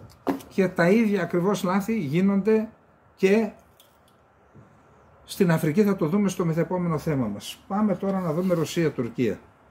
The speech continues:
Τι πρώτα να πεις εδώ τώρα και τι να αφήσεις.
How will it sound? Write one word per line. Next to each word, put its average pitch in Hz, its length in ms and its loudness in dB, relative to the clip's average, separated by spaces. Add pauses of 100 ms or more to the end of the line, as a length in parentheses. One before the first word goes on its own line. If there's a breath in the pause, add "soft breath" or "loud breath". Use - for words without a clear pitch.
Τι - 80 -8
πρώτα 160 380 -2
να 123 120 0
πεις 143 300 -6
εδώ 117 240 -4
τώρα 131 200 -4
και 120 160 -10
τι 127 160 -6
να 120 100 0
αφήσεις. - 680 -12